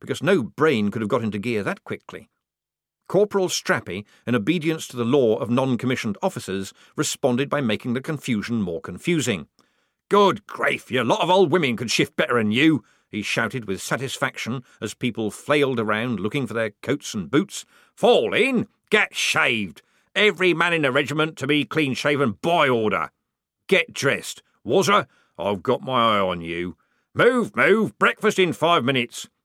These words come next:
Last one there doesn't get a sausage. Oh, dearie me, what a bloody shower!" The four lesser apocalyptical horsemen of panic, bewilderment, ignorance, and shouting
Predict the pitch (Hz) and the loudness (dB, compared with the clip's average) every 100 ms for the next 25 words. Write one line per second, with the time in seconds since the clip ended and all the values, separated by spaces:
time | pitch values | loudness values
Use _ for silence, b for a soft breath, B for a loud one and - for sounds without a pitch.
0 | - 156 202 - 175 175 147 156 151 151 | -2 2 2 2 2 2 2 2 2 0
1 | 160 151 135 - - - 117 87 - _ | 0 0 0 0 0 0 -2 -4 -12 _
2 | _ _ 185 117 78 - _ _ - 269 | _ _ 2 2 -2 -12 _ _ -2 4
3 | 214 117 95 92 120 165 123 170 - 95 | 4 4 0 -2 0 0 2 2 2 -2
4 | 76 147 247 233 226 202 - - 180 120 | -2 2 4 4 2 0 -2 0 2 4
5 | 101 73 _ _ _ _ _ _ _ _ | 2 0 _ _ _ _ _ _ _ _
6 | _ _ - 131 208 - 277 269 247 - | _ _ -4 0 0 0 0 2 0 0
7 | 139 196 - 92 - - 170 143 202 - | -2 -2 -4 -4 -4 -2 -2 0 -2 -2
8 | 151 127 113 170 - 107 110 95 - 185 | -4 -2 0 -2 -2 -4 -6 -6 -4 -4
9 | 139 - - 127 160 135 131 123 - 156 | -4 -8 -2 0 2 0 -2 -4 -6 -6
10 | 135 127 127 - 131 104 - - 254 247 | -2 -2 -2 -6 -6 -6 -6 -2 -2 -2
11 | 165 156 | -4 -4